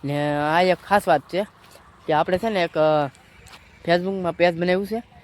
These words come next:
એ પેજને ફોલો કરી નાખજો. આ જ નામનું પેજ, પેજ બનાવેલું છે, મકવાણાની મોજ વ્લોગ, એવી રીતે પેજ બનાવેલું છે, આ જ નામનું છે. એટલે છે ને એને પણ ફોલો કરી દેજો એક,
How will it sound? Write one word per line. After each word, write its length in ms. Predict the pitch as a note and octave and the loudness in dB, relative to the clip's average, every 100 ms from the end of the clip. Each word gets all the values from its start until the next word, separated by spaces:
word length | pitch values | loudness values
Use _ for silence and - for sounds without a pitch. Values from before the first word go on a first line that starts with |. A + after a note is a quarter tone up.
| - - | -20 -8
એ 100 | D#3 | -6
પેજને 560 | E3 F#3+ F#3+ F#3+ F#3 F3+ - | 0 0 0 0 0 -4 -6
ફોલો 220 | E3+ F3+ E3+ | 0 0 0
કરી 160 | F3+ | -2
નાખજો. 340 | G3 F3+ G#3 G#3 _ _ - - | -2 -4 -8 -8 _ _ -20 -2
આ 140 | D#3 F#3 | 2 2
જ 40 | |
નામનું 380 | F3 F#3+ F#3 E3+ | 2 0 0 -4
પેજ, 260 | F#3+ F#3+ - - _ _ _ _ _ _ _ - - | 0 0 -2 -18 _ _ _ _ _ _ _ -20 -2
પેજ 200 | F#3 F3+ | -2 0
બનાવેલું 300 | F3+ F#3+ F#3 | 0 0 0
છે, 60 | |
મકવાણાની 580 | F#3 E3+ - F3 E3+ E3+ | -4 -4 -4 -4 -2 -4
મોજ 260 | E3 E3 D#3 | -4 -4 -2
વ્લોગ, 340 | D3+ F#3 E3+ - _ _ _ - - | 0 0 0 -12 _ _ _ -20 -6
એવી 180 | D#3 E3 | -4 -4
રીતે 220 | E3 D#3+ | -4 -6
પેજ 280 | - E3+ E3+ | -2 -2 -2
બનાવેલું 400 | F3 F3+ F3 F3 | -4 -4 -6 -6
છે, 100 | G3 | -2
આ 160 | F3 | 0
જ 40 | E3+ | 4
નામનું 360 | E3+ F3+ F3+ | 6 8 6
છે. 160 | G3 G#3+ - - - - - | 8 6 4 -18 -20 -20 -2
એટલે 340 | D3+ D#3 D3+ D#3 | 0 6 6 8
છે 100 | G3+ | 6
ને 140 | F3 - - - - - - - - - - | 4 -2 -20 -20 -20 -20 -20 -20 -4 -2 -2
એને 200 | D#3+ E3 | -4 -6
પણ 140 | D#3+ D#3 | -6 -10
ફોલો 320 | - F3 E3 | -4 -2 0
કરી 140 | F3 | -2
દેજો 200 | F3 F#3 | -2 0
એક, 160 | F#3+ | 0